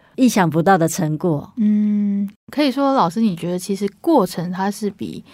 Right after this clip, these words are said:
Speaker 2: 画出什么结果，有时候是更重要一点？
Speaker 1: 那个成果，你不要自己觉得没有信心，
Speaker 2: 嗯。
Speaker 1: 因为你可能自己觉得不像，可是事实上别人看起来就是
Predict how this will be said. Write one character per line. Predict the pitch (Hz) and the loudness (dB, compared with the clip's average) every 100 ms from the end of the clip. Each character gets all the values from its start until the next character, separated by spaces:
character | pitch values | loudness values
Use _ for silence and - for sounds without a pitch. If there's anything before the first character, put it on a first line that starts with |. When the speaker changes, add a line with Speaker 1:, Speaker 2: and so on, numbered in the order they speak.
| - _ - | -20 _ 0
Speaker 2:
画 | - 214 | 4 4
出 | 196 226 | 4 2
什 | 214 | 2
么 | 175 | -2
结 | 170 180 175 | -2 -2 -2
果， | 185 165 - | -2 -4 -2
有 | 185 | -2
时 | 180 | 0
候 | 233 220 | 2 2
是 | - 214 | 0 -2
更 | - 196 | 0 0
重 | 170 180 | 0 0
要 | 160 143 | 0 -2
一 | 139 | -4
点？ | - - - _ - _ _ _ - | -6 -8 -10 _ -20 _ _ _ 0
Speaker 1:
那 | 294 | 2
个 | 254 202 | 4 4
成 | - 214 190 233 | 2 0 2 6
果， | 240 170 - - _ | 6 6 2 -10 _
你 | 196 190 180 | 2 4 4
不 | 170 - | 2 4
要 | 202 254 | 6 6
自 | 220 233 226 | 4 2 0
己 | 170 175 151 | 0 -2 -2
觉 | 143 175 160 | -2 -2 0
得 | 170 165 | 2 2
没 | 165 180 | 2 2
有 | 180 | 0
信 | 151 185 160 | -2 0 -2
心， | 151 160 147 | 0 -2 -2
Speaker 2:
嗯。 | 202 196 190 185 | 0 -2 0 4
Speaker 1:
因 | 277 | 6
为 | 294 233 - - - - | 6 4 -2 -14 -20 -4
你 | 202 | 0
可 | 190 | 2
能 | 202 185 | 2 2
自 | 269 | 2
己 | 247 | 2
觉 | 180 | 4
得 | 170 | 2
不 | 180 | 0
像， | 170 220 | 2 2
可 | 185 | 2
是 | 190 | -2
事 | 226 269 | 0 0
实 | |
上 | 233 247 196 | 4 2 2
别 | 175 180 | 2 2
人 | 185 | 2
看 | 165 202 | 0 -2
起 | 165 180 | 0 -2
来 | 147 139 | -2 -2
就 | 190 | -4
是 | 185 202 | -4 -6